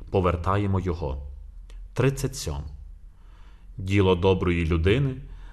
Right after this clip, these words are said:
не продавати своєї волі, щоб прийняти багатство, хоч би його і вельми багато було їй дано. Усе житейське подібне до сну,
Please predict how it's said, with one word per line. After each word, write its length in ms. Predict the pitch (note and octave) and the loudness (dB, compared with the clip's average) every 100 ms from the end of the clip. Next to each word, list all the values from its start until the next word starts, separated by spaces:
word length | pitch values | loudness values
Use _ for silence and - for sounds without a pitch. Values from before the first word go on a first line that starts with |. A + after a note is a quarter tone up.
| - | -4
не 200 | A2 C3+ | 2 2
продавати 680 | C3+ A#2+ G#2+ G#2 C#3+ E3 D#3 | 6 6 8 6 4 4 0
своєї 580 | D3+ - A#2 F#2+ F#2+ G#2 | 0 -2 0 2 2 0
волі, 460 | F#2 F2+ D#2 D2+ D#2+ - - - - | 2 2 0 -2 -10 -14 -18 -20 -14
щоб 360 | - A2+ F#2 | -2 0 2
прийняти 540 | - G2 F#2 G#2 C3+ C3 | 2 2 4 2 0 -2
багатство, 640 | A#2+ G#2+ F2 E2 - C2+ - - - - | -2 0 0 -2 -6 -10 -12 -16 -14 -14
хоч 320 | - - D#3 C#3 | -4 4 4 4
би 160 | B2 | 4
його 260 | A2 A2 C3+ | 4 6 4
і 180 | C3 A2+ | 4 0
вельми 520 | F2+ A#2+ D#3 D3+ B2 | 4 6 6 4 4
багато 480 | G#2 F2+ G#2 A#2 F#2 | 4 2 2 0 0
було 480 | F2 F2 F2+ F#2+ - | 0 2 2 0 -2
їй 240 | F#2 F2 | -2 0
дано. 400 | E2 E2+ D2+ C#2+ - - - - - - - | 2 2 2 -2 -6 -12 -16 -18 -18 -20 -8
Усе 480 | G#2 F2 - F#2 F#2+ | -6 -4 0 0 0
житейське 720 | G#2 F2+ F2+ A2+ C#3+ D3 D3+ G2+ | -2 -2 0 2 2 0 -2 -2
подібне 720 | - F#2+ A2+ D#3+ C#3 C3 C3+ | 0 -2 0 0 2 0 -2
до 180 | A2 C3+ | -2 -2
сну, 400 | C3+ F#2 D#2+ | -2 -2 -2